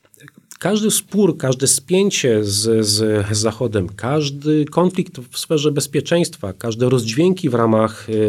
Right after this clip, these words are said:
e, nato, każda perspektywa rozłamu czy zmarginalizowania Turcji w ramach nato jest oczywiście strategicznym,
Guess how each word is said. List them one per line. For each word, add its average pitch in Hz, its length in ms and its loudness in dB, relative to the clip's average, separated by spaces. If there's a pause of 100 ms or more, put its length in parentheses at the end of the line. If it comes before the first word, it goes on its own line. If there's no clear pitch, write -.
(440)
e, 104 40 4
nato, 101 460 -2 (680)
każda 131 440 2 (240)
perspektywa 135 560 0
rozłamu 127 540 2
czy 127 140 0
zmarginalizowania 123 1000 0
Turcji 120 400 -4
w 107 40 -6
ramach 107 340 -2
nato 98 240 -4
jest 165 220 0
oczywiście 165 640 0 (180)
strategicznym, 147 920 0